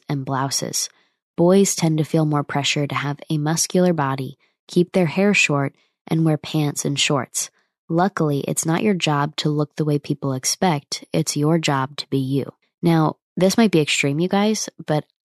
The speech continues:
I would go as far as to say that I think it's wrong to have abandoned these very basic concepts.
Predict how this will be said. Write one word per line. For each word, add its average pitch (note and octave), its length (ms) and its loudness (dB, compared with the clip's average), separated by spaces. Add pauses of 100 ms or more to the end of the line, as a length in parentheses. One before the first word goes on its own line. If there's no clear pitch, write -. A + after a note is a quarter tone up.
(160)
I F#3 220 2
would C4 220 4
go F3+ 180 4
as D#3+ 160 2
far D3 240 -2
as D3 160 -4
to D3 120 -6
say C3+ 440 -4
that C#3 140 -2
I D3 80 0
think D3+ 240 -2
it's E3 160 -2
wrong C3+ 600 -4 (460)
to D#3+ 140 2
have D3 440 -2
abandoned D3+ 840 -2 (260)
these D#3 340 2
very C#3+ 280 0
basic C3 360 -4
concepts. - 720 -6